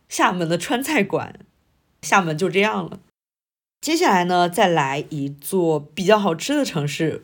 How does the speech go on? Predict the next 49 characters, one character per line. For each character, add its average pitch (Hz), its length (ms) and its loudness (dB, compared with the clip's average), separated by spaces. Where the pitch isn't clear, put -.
前 - 160 -8
段 147 140 -2
时 147 140 -8
间 147 180 -2
去 151 240 -6
的 143 420 -4
武 160 180 0
汉。 285 380 -2
武 175 180 0
汉 262 480 4
这 185 160 6
座 156 240 0
城 143 340 -8
市 165 220 -2
好 135 180 -4
吃 151 140 -4
的 170 60 0
东 165 140 0
西 170 80 -4
确 170 160 -2
实 160 140 0
很 147 380 -4
多， 165 260 4
而 170 160 2
且 165 160 2
它 175 380 0
的 147 180 0
早 147 320 2
饭 190 300 6
文 151 160 -2
化 160 160 2
就 160 120 -4
顺 196 260 0
应 165 100 -4
了 151 80 -4
我 135 60 -6
们 139 120 -10
前 139 240 -10
面 214 240 -2
提 - 160 -10
到 151 240 0
的， - 220 -10
大 160 200 2
家 147 260 0
就 208 320 0
是 185 120 -2
要 160 280 0
早 139 320 -2
起 160 460 -4